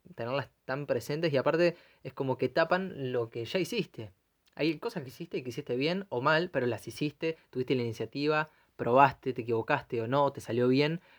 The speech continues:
pero lo probaste, tenés la experiencia. Pero eso como que la, <laughs> la mente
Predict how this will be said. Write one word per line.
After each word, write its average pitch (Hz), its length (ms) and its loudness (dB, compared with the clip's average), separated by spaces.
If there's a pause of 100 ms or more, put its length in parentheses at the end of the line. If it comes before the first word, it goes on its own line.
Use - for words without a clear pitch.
pero 127 140 2
lo 117 120 4
probaste, 139 560 2
tenés 131 220 -2
la 143 60 -2
experiencia. 120 800 -2 (520)
Pero 147 160 2
eso 165 260 4
como 143 220 0
que 131 180 4
la, 127 200 4
<laughs> - 240 -6
la 131 140 4
mente 147 500 2